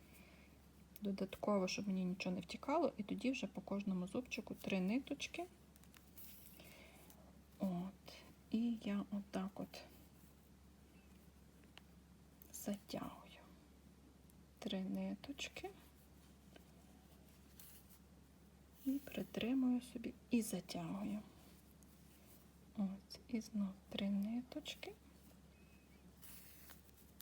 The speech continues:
І притримуємо. Дуже важко дивитися і в камеру, що знімає і цей, і на вишивку,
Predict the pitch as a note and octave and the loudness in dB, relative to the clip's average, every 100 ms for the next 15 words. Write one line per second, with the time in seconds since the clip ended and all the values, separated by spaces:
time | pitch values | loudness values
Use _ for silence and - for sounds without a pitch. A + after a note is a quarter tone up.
0 | - - - - - - - - C4+ - | -16 -20 -20 -20 -18 -18 -14 0 0 0
1 | - G3 - - F#3+ F#3+ G#3 A#3+ B3+ C4+ | 0 0 0 0 2 4 6 6 6 4
2 | C#4+ C#4+ E4 D4 - - - - G#3 G3 | 2 2 -4 -6 -10 -18 -4 2 4 6
3 | G#3 F#3+ - G3 F#3 - F#3+ F#3 - A3 | 4 2 2 4 4 4 2 2 2 6
4 | B3+ A#3 G3+ G3 - - - - - - | 8 8 6 2 -4 -18 -20 -20 -18 -18
5 | - - - G3+ G3 G3 G3 G3 G3 F#3+ | -16 -6 0 2 4 4 4 6 6 4
6 | C4+ G3+ G3 - F#3 F#3+ - - - - | 4 4 2 0 0 0 -6 -16 -18 -18
7 | - - - - - - - - - - | -18 -18 -20 -18 -18 -16 -18 -18 -20 -20
8 | - - - - - - - - - - | -20 -20 -20 -20 -20 -20 -20 -20 -18 -18
9 | - - - - - - G#3 G3 F#3+ F#3+ | -20 -20 -20 -20 -20 -2 4 6 4 2
10 | E3 F3 F#3+ - - | 2 2 0 0 0